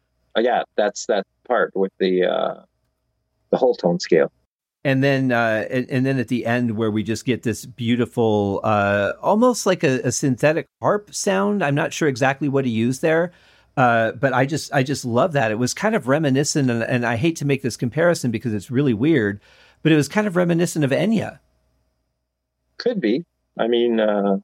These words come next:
Speaker 1: Michelle and, uh, I'm sure Dave have a lot of influences, both of them.
Speaker 2: Mm-hmm.
Speaker 1: And her voice sometimes could sound a bit like Enya's.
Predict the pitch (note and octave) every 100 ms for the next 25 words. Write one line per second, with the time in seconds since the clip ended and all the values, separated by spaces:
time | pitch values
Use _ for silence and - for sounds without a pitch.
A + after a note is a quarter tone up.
0 | _ _ _ _ _ G2+ G2+ C#3+ C3+ C3
1 | C3 G#2 G2+ G2+ G2+ G2 F#2+ F#2+ F#2 F2+
2 | F#2+ _ - A2 G#2+ - B2+ G2+ A2 B2+
3 | A#2+ A2 G2 G#2 G#2 G2 G2+ B2 B2 A#2
4 | A#2+ A#2+ G2+ G2 A2 - B2+ D3+ D#3+ _
5 | _ _ - A#2+ A2 G#2 G#2 G2+ G2+ C3+
6 | A#2+ A#2 C#3+ - - C3+ D3+ C#3+ D3 D#3
7 | - D3 - - D3 D3+ C3+ D#3+ - B2+
8 | - B2 D3+ G3 F#3+